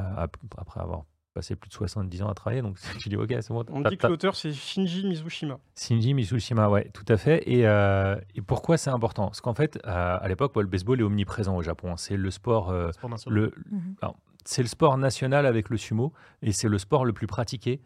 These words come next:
Speaker 1: euh, dans tout, dans tous les clubs, dans toutes, euh, dans tous les lycées, dans toutes les écoles. Tout le monde fait du baseball. Et, euh,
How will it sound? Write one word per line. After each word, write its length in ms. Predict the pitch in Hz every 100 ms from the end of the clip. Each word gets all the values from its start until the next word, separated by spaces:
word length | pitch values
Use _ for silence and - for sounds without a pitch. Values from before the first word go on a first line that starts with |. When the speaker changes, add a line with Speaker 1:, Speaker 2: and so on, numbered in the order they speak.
| _ 107
Speaker 1:
euh, 160 | 92
dans 140 | 92 90
tout, 300 | 123 104 95
dans 120 | 95
tous 140 | -
les 100 | 113
clubs, 260 | 101 123 117
dans 120 | 95
toutes, 220 | - - 95
euh, 140 | 87
dans 120 | 90
tous 140 | - 101
les 80 | 90
lycées, 240 | 85 110
dans 120 | 104
toutes 180 | - -
les 100 | 90
écoles. 280 | 85 113 107
Tout 100 | 110
le 40 |
monde 120 | 101 -
fait 120 | 107
du 100 | 92
baseball. 340 | 92 98 165 - - - _
Et, 200 | 120 120
euh, 520 | 107 95 90 87 87